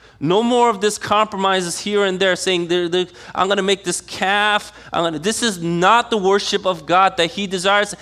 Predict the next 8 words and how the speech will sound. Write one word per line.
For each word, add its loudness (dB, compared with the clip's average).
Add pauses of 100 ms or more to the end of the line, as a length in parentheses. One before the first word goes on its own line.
(160)
and 0
not 2
a 2
worship 0
that 0
he -4
will 2
receive. -2